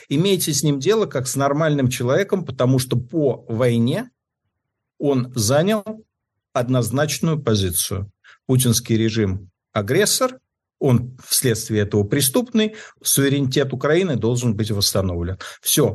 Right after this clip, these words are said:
после этого с ним можно разговаривать как с нормальным человеком, на мой взгляд. Больше никто из известных мне людей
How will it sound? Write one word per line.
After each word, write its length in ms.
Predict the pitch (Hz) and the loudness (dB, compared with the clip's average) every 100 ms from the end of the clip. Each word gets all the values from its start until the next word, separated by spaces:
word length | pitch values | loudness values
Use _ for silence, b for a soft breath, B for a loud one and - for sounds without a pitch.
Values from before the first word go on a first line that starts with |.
| - | -4
после 260 | - 131 175 | -4 0 2
этого 200 | 196 147 | 0 -2
с 80 | 127 | 0
ним 120 | 117 | 2
можно 280 | 135 139 113 | 2 0 -2
разговаривать 640 | 101 95 110 123 110 101 | -2 0 2 2 0 0
как 260 | 107 107 - - | -2 -2 -8 -6
с 120 | - | -2
нормальным 600 | 127 117 113 131 147 139 | 0 2 2 2 0 -2
человеком, 640 | 127 110 107 87 82 80 87 | -2 0 2 2 0 0 0
на 100 | 87 | 2
мой 200 | 85 82 | 2 0
взгляд. 440 | 85 80 78 - _ _ B B B B B - | -2 -6 -6 -12 _ _ B B B B B -10
Больше 720 | 104 151 220 226 - 95 - - | -6 0 0 0 -4 -6 -6 0
никто 640 | 117 131 - - 131 101 85 - | 2 2 0 -2 0 0 -4 -4
из 360 | 113 107 98 - | 0 2 2 -2
известных 720 | 120 110 113 107 - 92 87 | 0 2 2 2 0 -2 0
мне 500 | 104 110 101 87 80 - | 2 4 4 2 -4 -4
людей 640 | 101 113 131 202 220 220 | 0 0 2 2 2 -4